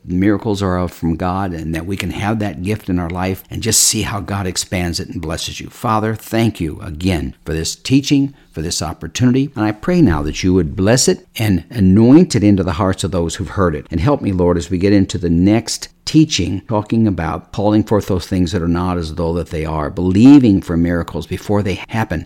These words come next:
and knowing that it's not by might or by my power, God, but it's by your Spirit that these things take place. Bless it and anoint it now.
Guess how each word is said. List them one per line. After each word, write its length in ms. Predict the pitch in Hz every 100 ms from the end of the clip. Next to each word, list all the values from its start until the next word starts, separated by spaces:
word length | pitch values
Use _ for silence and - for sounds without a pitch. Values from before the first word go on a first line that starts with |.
| -
and 260 | 127 95 101
knowing 380 | 120 127 98 80
that 80 |
it's 260 | 78 80 -
not 340 | 113 104 110
by 140 | 113 110
might 280 | 95 98 92
or 60 |
by 300 | 76 - 95
my 200 | 92 92
power, 420 | - - 117 107
God, 240 | 80 85 85
but 80 | 80
it's 100 | -
by 220 | - 98
your 160 | 87
Spirit 640 | 85 - - - 110 92 80
that 140 | 90
these 220 | 87 -
things 220 | 90 80
take 260 | - 82 -
place. 380 | 85 80 - - -
Bless 380 | 107 117 -
it 100 | 87 - -
and 80 | 92
anoint 420 | 87 90 101 107
it 80 | 101
now. 280 | 107 95